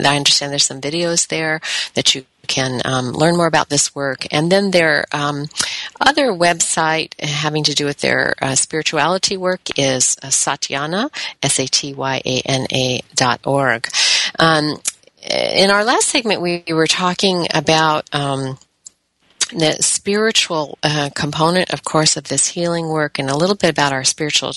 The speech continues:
traditions. And, uh, Will, you, you quoted, um, some, some beautiful, um, passages, uh, from Rumi, and talked about various ways that we could find,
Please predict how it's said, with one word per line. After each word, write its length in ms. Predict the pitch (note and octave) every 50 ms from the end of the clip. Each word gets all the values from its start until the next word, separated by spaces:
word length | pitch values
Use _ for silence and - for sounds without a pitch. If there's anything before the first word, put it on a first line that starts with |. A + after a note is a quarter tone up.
| - - -
traditions. 800 | - - C#3+ C3+ - D#3 - - - D#3+ D#3+ D#3 D#3 D#3 - -
And, 240 | D3 B2+ B2 C#3+ - - - - - - - - - - - _ -
uh, 400 | D3+ D3+ D3 C#3 C3+ - - - -
Will, 380 | - D#3 E3 E3+ E3 E3 D#3+ D#3
you, 240 | D#3 E3 D#3+ - - -
you 200 | E3 D#3+ E3 D#3
quoted, 800 | - - - - D#3 D#3 D#3 D#3+ D#3 E3 D#3 D3 C#3+ - - - -
um, 360 | C#3+ C#3+ C#3+ C#3 C3+ B2 -
some, 320 | - - - D#3+ D3 C#3+ -
some 180 | - - D3
beautiful, 600 | C#3 D3 D#3 D#3 D#3 - D#3+ D3 C3+ C3 A#2 - - _ _ _
um, 280 | - D3 C#3+ C#3 C3+ C3
passages, 880 | - - D#3 D3+ D3+ - - D#3+ D3 - D3 C#3+ C#3+ C#3 - - - -
uh, 220 | - C#3 C3+ C3 C3
from 320 | - - D3 C#3 C#3 C#3
Rumi, 500 | D3 E3 E3 E3 D#3+ D#3+ D#3 D3+ D3+ D3+
and 240 | - C#3+ C3+ C3 C3+ - - - - -
talked 260 | - - G#3+ G3 -
about 280 | G3+ E3+ D3+ C3+ - -
various 500 | - C#3+ D3 D#3 D#3 E3 E3 D#3 - -
ways 300 | C#3 C#3+ C#3 C#3 C3+ -
that 140 | - - -
we 100 | C#3 C#3
could 300 | - - - C#3+ C3+ -
find, 760 | - - - D#3 D#3+ E3+ E3+ E3 D#3+ D3 C#3+ C#3+ C#3+ -